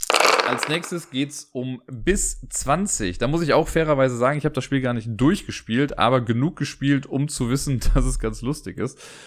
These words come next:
Äh, Bis zwanzig ist nämlich ein Spiel, das kenn ich so aus der Pädagogik, so als Gruppenspiel. Da haben wir das ein paar Mal gemacht, da haben wir das immer Monster genannt. Äh, hier ist das so ein bisschen aufgebaut. Bei Monster war das immer so, man hat, glaub ich, immer von eins bis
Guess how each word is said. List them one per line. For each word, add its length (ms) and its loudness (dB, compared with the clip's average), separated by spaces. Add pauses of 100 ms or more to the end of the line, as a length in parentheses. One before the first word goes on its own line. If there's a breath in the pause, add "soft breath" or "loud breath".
(240 loud breath)
Äh, 180 2
Bis 200 -2
zwanzig 460 -2
ist 180 -4
nämlich 200 -6
ein 40 -8
Spiel, 140 -8
das 140 -4
kenn 160 2
ich 160 -6
so 80 0
aus 100 0
der 80 0
Pädagogik, 640 2
so 100 -4
als 220 -4
Gruppenspiel. 720 -4
Da 100 -4
haben 120 -4
wir 40 -4
das 120 -4
ein 80 -10
paar 120 -2
Mal 100 -2
gemacht, 220 -4
da 60 0
haben 80 -4
wir 60 -2
das 100 -6
immer 140 -4
Monster 440 -4
genannt. 340 -6 (520 loud breath)
Äh, 160 4
hier 160 2
ist 60 0
das 80 -2
so 80 -2
ein 40 -2
bisschen 200 -6
aufgebaut. 500 -2
Bei 100 0
Monster 380 0
war 80 2
das 140 -4
immer 120 -6
so, 80 -4
man 160 -4
hat, 140 -8
glaub 140 -2
ich, 80 -8
immer 140 -4
von 140 -8
eins 300 -4
bis 420 -6